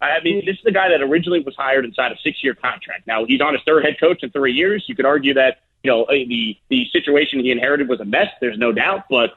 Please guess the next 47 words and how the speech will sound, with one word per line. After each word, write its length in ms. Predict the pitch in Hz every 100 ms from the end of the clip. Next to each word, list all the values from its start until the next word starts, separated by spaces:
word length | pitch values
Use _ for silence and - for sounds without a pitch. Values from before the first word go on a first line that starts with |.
| _
you 100 | 135
know, 60 | -
part 220 | 147 147
of 80 | 151
that 180 | 156
was 160 | 135 120 -
some 120 | - 135
of 60 |
the 60 | 117
decisions 420 | 107 165 143 135
that 140 | 113 -
he 140 | 156
has 160 | 185 185
made, 260 | 196 220
but 240 | 139 117 - - _
he 160 | - -
seemingly 360 | 214 240 233
got 180 | 190 185
it 40 | 190
right 220 | 165 175
with 100 | 165
DeMeco 300 | 151 151 165
Ryans. 380 | 135 110 110 123
You 60 | 123
know, 60 |
all 220 | 120 165 170
five 240 | 170 156
teams 220 | - 160
with 140 | 135 131
an 60 |
opening 400 | 127 - 123 117 120
wanted 220 | 127 147
to 100 | 139
talk 240 | 151 139
to 60 | 139
DeMeco. 480 | 123 120 101 117 120
Only 220 | 135 139
Denver 440 | 120 135 147 147 143
and 120 | 113
Houston 400 | 143 - 123 110 _ _
got 120 | 139
a 60 | 139
chance 300 | - 123 110
to, 160 | 120 117
and 100 | 127
the 40 |
Texans, 520 | - 135 - 131 117